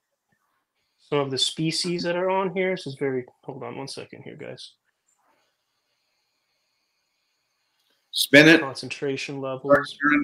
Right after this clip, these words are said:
Speaker 2: a little bit toward the camera, other way. There, there you go, so that we can see the species. Looks like a lot of bacillus.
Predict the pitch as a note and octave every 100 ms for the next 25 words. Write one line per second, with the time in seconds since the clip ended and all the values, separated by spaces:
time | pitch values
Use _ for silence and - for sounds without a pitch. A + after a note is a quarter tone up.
0 | - A2+ B2 A2 A2+ A#2 - A2+ G2+ F#2+
1 | A2 G#2 G#2+ G2+ F2+ G#2 G#2 G#2 G2+ G#2
2 | - _ _ _ _ E2+ F2 - D2+ _
3 | _ _ _ _ - F#2 F#2+ E2 D2+ -
4 | _ - - F2+ F2 F2 E2 - A2+ G#2
5 | E2+ - - G2 - A2+ G#2+ - _ _
6 | _ _ - D3 D3 D3+ A#2+ A2+ A2+ G2+
7 | - A2 A2+ E3 -